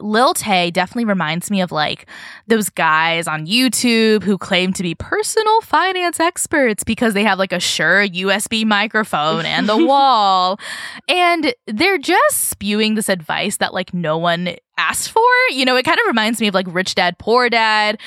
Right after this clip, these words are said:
Speaker 1: you know, people who keep repeating this mantra of, like, "Here are nine ways to stop being poor and just, like, work really hard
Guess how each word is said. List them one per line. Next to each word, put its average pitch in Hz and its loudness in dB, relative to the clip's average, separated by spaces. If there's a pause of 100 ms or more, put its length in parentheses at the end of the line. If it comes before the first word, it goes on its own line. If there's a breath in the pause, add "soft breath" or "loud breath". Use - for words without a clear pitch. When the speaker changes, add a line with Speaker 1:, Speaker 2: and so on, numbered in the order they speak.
(160 loud breath)
Speaker 1:
you 196 -4
know, 190 2
people 214 -2
who 208 0
keep - -4 (180)
repeating 208 -2
this 196 -2
mantra 190 2
of, 180 -2
like, 170 -2
"Here 247 2
are 220 2
nine 202 0
ways 196 0
to 190 -10
stop 185 0
being 190 -4
poor 185 2
and 196 0
just, 185 -6
like, 190 -4
work 190 -2
really 180 0
hard 254 2